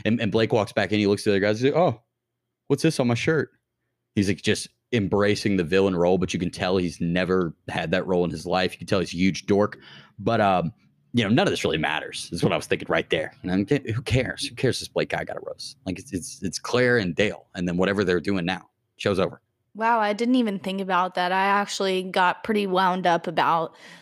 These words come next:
Speaker 2: the whole Blake situation. Are you getting Luke P vibes from Blake?
Speaker 1: Yeah, a little bit. Uh, he kinda talks like Luke P. I think Luke P is a way, way, way cooler guy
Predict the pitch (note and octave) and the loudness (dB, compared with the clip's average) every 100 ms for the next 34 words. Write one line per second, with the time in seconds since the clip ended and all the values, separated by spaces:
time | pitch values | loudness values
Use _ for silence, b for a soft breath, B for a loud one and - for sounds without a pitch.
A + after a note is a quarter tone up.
0 | _ G3+ G#3+ G3 F#3 F3 F3 - E3+ E3 | _ 0 2 2 2 2 0 -2 -4 -2
1 | F3 B2+ F3 - E3 F3 B B B B | 0 0 0 -2 -2 -4 B B B B
2 | - B3 C4 A#4 G4 G4 F4 - B3 A#3 | 0 2 4 2 4 4 2 0 0 2
3 | A#3+ A#3 A#3+ B3+ - C4+ B3+ A#3 A#3+ C4 | 2 4 4 2 0 0 2 2 2 0
4 | - _ _ _ b b b b - C#3+ | -10 _ _ _ b b b b 0 2
5 | G#2 G2+ F#2 E2+ F#2+ - A2 G2 G#2 G2 | 4 4 2 2 0 -2 0 2 0 0
6 | B2 A2+ F#2+ G2 - F#2+ G#2 F#2+ - G2+ | -4 -2 -2 0 0 0 2 2 4 2
7 | G2+ A2+ G2 F#2+ - G2 F#2+ F#2 F2 F2+ | 2 0 2 0 0 0 0 0 0 0
8 | E2+ F2 F#2 G2 F#2 E2+ D#2+ - F2+ G2 | -2 -2 0 2 4 0 -2 -4 0 2
9 | F#2 F2 D#2 F2 E2 F#2+ F2+ - F2+ D#2+ | 4 2 0 -4 0 0 0 -2 -2 -2
10 | D#2 D#2+ D#2+ | -4 -8 -14